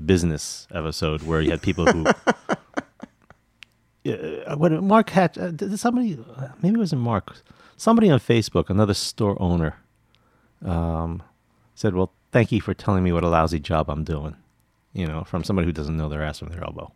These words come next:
Speaker 1: So, um, I, I enjoyed listening to that one. I, I listened to the second one with the, the couple.
Speaker 2: Oh, in Ohio, Pack
Speaker 1: Uh-huh.
Speaker 2: Rat.
Speaker 1: Yeah. Um, did they end up closing?
Speaker 2: No.
Speaker 1: Oh, okay. So they're still okay.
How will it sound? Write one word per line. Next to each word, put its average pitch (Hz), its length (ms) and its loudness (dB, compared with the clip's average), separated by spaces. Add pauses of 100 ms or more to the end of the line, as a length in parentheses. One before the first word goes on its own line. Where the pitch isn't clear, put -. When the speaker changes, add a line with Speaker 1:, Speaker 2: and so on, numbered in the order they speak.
(640)
Speaker 1:
So, 92 440 6
um, 87 360 4 (960)
I, 104 180 0
I 113 140 2
enjoyed 123 320 4
listening 110 240 -2
to 92 80 2
that 85 180 0
one. 80 280 -4
I, 92 300 2
I 92 100 -2
listened 127 260 4
to 107 40 -2
the 95 60 0
second 117 400 -2
one 78 200 -2
with 78 100 -8
the, 82 180 -4 (180)
the 80 160 -6
couple. 87 600 -4 (320)
Speaker 2:
Oh, 127 140 -4
in 117 60 -4
Ohio, 113 420 2
Pack - 280 -4
Speaker 1:
Uh-huh. 98 80 -2
Speaker 2:
Rat. 101 300 -4
Speaker 1:
Yeah. 82 340 2 (680)
Um, 85 500 -2 (280)
did 113 100 0
they 139 80 6
end 160 140 2
up - 80 -8
closing? 180 440 -4 (380)
Speaker 2:
No. 226 240 -2 (180)
Speaker 1:
Oh, 123 180 6
okay. 80 280 -2
So - 160 0
they're 123 100 4
still 95 220 0
okay. - 260 -8